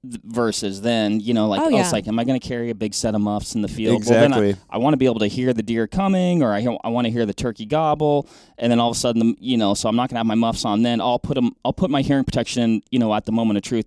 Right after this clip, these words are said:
Speaker 1: Well, that happens pretty quick. You're like, "Forget it, I'm gonna shoot,"
Speaker 3: Yep.
Speaker 1: and then off you
Speaker 2: Right.
Speaker 1: go.
Speaker 3: Yeah.
Speaker 2: Or then, like, duck hunters are such a great example because it's so social. And, you know,
Speaker 1: Mm-hmm.
Speaker 2: you're hanging out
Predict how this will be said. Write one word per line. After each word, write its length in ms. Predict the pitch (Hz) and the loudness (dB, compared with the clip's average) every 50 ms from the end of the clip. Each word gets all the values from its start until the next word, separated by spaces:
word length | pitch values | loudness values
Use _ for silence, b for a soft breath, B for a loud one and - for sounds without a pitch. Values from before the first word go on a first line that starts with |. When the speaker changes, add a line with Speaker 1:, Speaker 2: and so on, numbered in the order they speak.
| - | -4
Speaker 1:
Well, 260 | 123 120 117 113 107 - | -2 0 0 0 0 -2
that 180 | - 117 101 - | -4 -4 -4 -4
happens 300 | 117 107 - 104 107 - | -4 -4 -4 -4 -6 -8
pretty 200 | - - 98 92 | -6 -8 -8 -8
quick. 360 | - - 143 139 131 127 - _ - | -8 -4 -2 0 0 0 -2 _ -8
You're 160 | 117 110 110 | -6 -4 -2
like, 160 | 104 98 98 - _ _ _ | -2 -2 -4 -6 _ _ _
"Forget 320 | - 113 120 120 139 135 131 | -8 -6 -4 -2 -2 0 0
it, 120 | 123 - _ _ - | -2 -4 _ _ -4
I'm 80 | 120 110 | -2 0
gonna 140 | 107 101 92 | 0 0 -2
shoot," 380 | - - 147 143 139 135 - - - - | 0 2 4 4 4 4 2 -2 -8 -8
Speaker 3:
Yep. 340 | - 92 110 113 110 110 113 117 | -2 2 4 4 4 4 4 2
Speaker 1:
and 140 | 117 113 | 2 2
then 140 | 107 104 101 | 2 2 2
off 280 | 101 101 101 95 - - | 0 0 -2 -2 -4 -2
you 80 | 233 | 0
Speaker 2:
Right. 320 | 240 240 - - 214 208 - | 2 2 2 2 0 -2 -2
Speaker 1:
go. 40 | 117 | 0
Speaker 3:
Yeah. 300 | 110 107 107 101 101 104 - - | 2 4 4 2 0 -2 -4 -2
Speaker 2:
Or 100 | 285 330 | 0 0
then, 160 | 339 415 440 415 | 2 2 0 0
like, 200 | 392 302 233 220 | 0 -2 -2 0
duck 200 | 247 262 - - | 0 0 0 0
hunters 300 | - 285 240 220 202 196 | -2 -2 0 0 0 -2
are 60 | 220 208 | -4 -4
such 240 | - 208 196 - | -4 -4 -6 -6
a 40 | 220 - | -6 -6
great 180 | 208 196 180 | -6 -6 -6
example 480 | 180 180 180 180 170 175 - 170 170 165 | -6 -6 -6 -6 -6 -6 -6 -8 -8 -8
because 260 | - - - 240 226 | -6 -4 -2 -2 -2
it's 120 | 233 220 | -2 -2
so 160 | - 339 359 311 | -2 0 0 0
social. 680 | - - 214 185 180 175 - - - - - - - - - | 0 0 0 0 -2 -2 -6 -8 -8 -8 -10 -12 -14 -8 -4
And, 240 | 220 220 220 220 226 | -2 0 2 2 4
you 60 | 262 | 4
know, 180 | 262 247 226 226 | 4 6 4 4
Speaker 1:
Mm-hmm. 80 | 220 - | 4 2
Speaker 2:
you're 100 | 220 220 | 2 0
hanging 340 | - - 302 330 330 311 285 | -2 -2 -2 0 2 2 2
out 360 | 262 247 247 247 240 226 | 2 2 2 0 0 -2